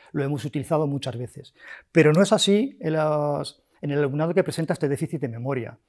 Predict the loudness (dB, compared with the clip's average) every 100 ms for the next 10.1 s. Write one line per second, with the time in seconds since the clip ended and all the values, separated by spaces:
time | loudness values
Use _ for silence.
0 | _ -20 -12 -4 2 6 8 8 6 4
1 | 2 0 -2 2 2 2 -8 -8 -4 -2
2 | 0 -2 -4 0 0 0 -4 _ _ _
3 | _ _ _ _ _ _ _ _ _ 0
4 | 2 4 6 4 2 0 0 0 -2 0
5 | 2 2 2 2 0 2 0 0 0 0
6 | 2 2 4 2 2 2 2 2 -2 -6
7 | -10 -10 -4 -2 -2 -4 -8 -6 -6 -6
8 | -6 -4 -4 -4 -4 -2 -2 -2 -2 0
9 | -2 -2 -10 _ -4 2 2 2 -4 -10
10 | _